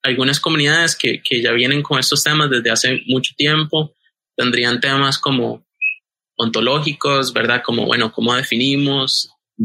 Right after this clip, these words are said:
todo este sistema de información y cuáles son los, los, las consecuencias que tiene esto, ¿no?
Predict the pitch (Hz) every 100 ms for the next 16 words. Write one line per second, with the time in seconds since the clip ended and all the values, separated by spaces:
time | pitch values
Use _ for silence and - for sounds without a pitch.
0 | 113 127 127 127 127 - - - 113 -
1 | 123 135 139 143 135 117 - 135 139 143
2 | 131 113 - 117 117 131 135 139 - 127
3 | 123 113 - - - - _ 123 113 -
4 | - - - _ _ - - _ _ _
5 | 113 - 131 - 117 - 143 151 147 -
6 | 120 113 120 123 120 120 - 120 120 143
7 | 160 156 151